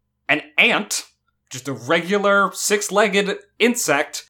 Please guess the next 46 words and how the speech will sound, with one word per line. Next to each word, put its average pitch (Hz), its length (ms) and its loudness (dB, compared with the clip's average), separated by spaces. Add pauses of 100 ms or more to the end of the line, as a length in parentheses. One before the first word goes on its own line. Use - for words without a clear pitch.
(160)
blown 196 360 2
up 214 140 -2
to 220 100 -2
the 190 100 -4
size 139 300 2
of 135 60 0
a 151 60 4
house, - 680 -2 (140)
with 175 140 -10
flavor 196 260 0
text, 185 320 -2 (300)
"Look 392 220 2
how 285 180 6
cute 403 380 4
it 220 100 0
is 196 240 2
now!" 156 460 2 (440)
from 208 220 -2
Vivian. 131 480 2 (460)
The 170 100 0
reason 233 520 0
that 190 140 2
I 175 80 2
love 165 300 2
this 135 200 0
is 139 220 -4
not 160 360 2
just 180 320 -2
because 143 600 2
I 143 120 2
love 139 240 0
slightly 156 360 0
more 139 260 2
irreverent 120 580 0
flavor 160 280 0
texts - 340 -2
that 135 180 2
are 120 420 2 (280)
fun 180 280 2
and 131 140 -4
give 139 120 0
an 135 60 -2
insight 135 480 -4
to 113 320 -6
a 110 80 -8
character, 113 560 -4